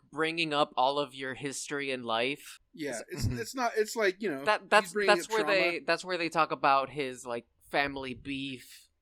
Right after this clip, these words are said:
Speaker 1: and
Speaker 3: Mm.
Speaker 1: everything that he's doing. He's sort of, like,
Speaker 2: Yeah.
Speaker 1: bringing, bringing out all of those things to, I guess, punish him?
Speaker 2: So I've, I've kind of been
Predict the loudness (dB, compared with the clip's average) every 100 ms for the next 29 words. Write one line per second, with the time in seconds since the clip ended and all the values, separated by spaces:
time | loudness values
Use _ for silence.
0 | -6 -4 -2 -2 -2 0 -2 -4 -4 -8
1 | -8 -10 -10 -8 -8 -8 -12 -16 -8 -6
2 | -4 -6 -6 -6 -6 -4 -6 -14 -20 _
3 | -20 _ -8 -6 -6 -8 -4 -2 -2 -2
4 | -2 -2 -6 -8 -8 -6 -8 -8 -12 -10
5 | -8 -10 _ _ _ _ -4 -2 -4 -8
6 | -10 -6 -4 -4 -6 -10 _ _ _ _
7 | _ _ 2 4 8 8 8 2 -12 4
8 | 4 4 -2 -6 2 2 4 0 4 4
9 | 4 -2 -8 -10 -12